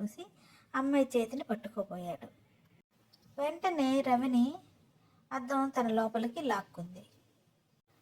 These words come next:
రవి ఎంత కష్టపడినా ఆగలేక లోనకి లాక్కోబడ్డాడు. అక్కడ ఆ తెల్లని ఆకారం కనిపించింది ఆ అమ్మాయి రూపంలో. రవి ఆశ్చర్యపోయి అమ్మాయిని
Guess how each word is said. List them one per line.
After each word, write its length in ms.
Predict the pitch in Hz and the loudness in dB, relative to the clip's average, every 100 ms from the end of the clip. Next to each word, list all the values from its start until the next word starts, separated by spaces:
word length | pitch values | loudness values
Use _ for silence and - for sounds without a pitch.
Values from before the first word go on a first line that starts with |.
| - | -4
రవి 460 | 269 294 330 320 311 | 2 4 4 0 -4
ఎంత 200 | 262 254 | -4 -4
కష్టపడినా 840 | 269 247 254 240 220 208 269 392 - - | -2 -2 -2 0 0 0 -2 -2 -6 -6
ఆగలేక 540 | 220 240 240 226 220 | 0 4 4 2 -2
లోనకి 560 | 294 247 220 233 - 311 - | 0 2 2 0 -4 -14 0
లాక్కోబడ్డాడు. 880 | 226 220 - 202 190 - 240 208 220 _ _ _ _ _ _ _ - | 0 0 0 0 0 -2 -6 -6 -16 _ _ _ _ _ _ _ -12
అక్కడ 500 | 269 294 277 311 427 - _ _ _ _ - | -2 0 2 0 -2 -8 _ _ _ _ -8
ఆ 20 | |
తెల్లని 460 | 269 269 254 269 262 | -2 0 2 0 2
ఆకారం 560 | 240 233 233 226 262 294 | 2 2 0 -2 -2 0
కనిపించింది 680 | 214 214 214 - 196 180 185 | 0 0 -8 -6 -8 -8 -6
ఆ 60 | 214 | -4
అమ్మాయి 300 | 208 208 208 | -2 0 -2
రూపంలో. 440 | 185 - 185 180 - - - - - | -4 -8 -10 -8 -10 -16 -20 -20 -2
రవి 220 | 277 302 | 0 2
ఆశ్చర్యపోయి 800 | 302 262 247 285 262 247 240 262 | 2 0 -2 -6 -6 -6 -6 -2
అమ్మాయిని 400 | 240 226 233 233 | -4 -4 -8 -8